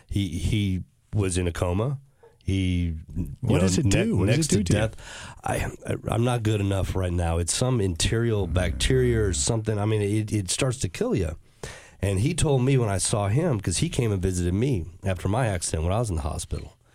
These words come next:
Speaker 1: He was one of the first guys there. He stopped in a number of times and was with me and by my side. And I told him about my experience.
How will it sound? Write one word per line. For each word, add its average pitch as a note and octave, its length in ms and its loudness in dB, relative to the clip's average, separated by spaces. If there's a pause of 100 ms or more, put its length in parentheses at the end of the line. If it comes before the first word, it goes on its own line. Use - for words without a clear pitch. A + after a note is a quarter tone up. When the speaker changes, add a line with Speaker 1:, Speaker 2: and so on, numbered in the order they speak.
(220)
Speaker 1:
He G#2+ 120 -2
was F#2+ 120 0
one F#2+ 140 0
of E2 80 -6
the - 60 0
first G#2 200 -2
guys G#2 300 0
there. G2 220 2
He F#2+ 60 0
stopped G2 360 -2
in A2 80 0
a G2 40 0
number G2 200 0
of E2+ 60 -4
times F2+ 340 0
and F2 120 0
was F2 60 0
with F#2 140 0
me F#2 140 0
and F2 80 -2
by F2 120 0
my E2 120 0
side. G#2 460 0 (600)
And G2 180 0
I F#2+ 180 0
told F#2+ 400 0
him F#2 100 0
about E2 260 0
my E2 140 0
experience. E2+ 800 -4